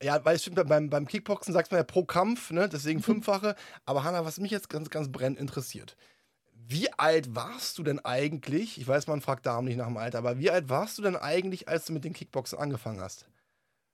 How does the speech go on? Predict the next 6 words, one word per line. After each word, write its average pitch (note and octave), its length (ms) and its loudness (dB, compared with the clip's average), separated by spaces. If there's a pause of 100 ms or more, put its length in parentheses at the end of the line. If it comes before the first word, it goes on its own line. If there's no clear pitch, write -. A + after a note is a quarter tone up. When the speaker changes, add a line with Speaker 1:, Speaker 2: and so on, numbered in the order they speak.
Speaker 2:
Da G#3+ 380 6
war A3+ 300 6
ich, - 560 4 (1600)
lass G3 240 0
mal A#3 160 6
überlegen, F3+ 580 0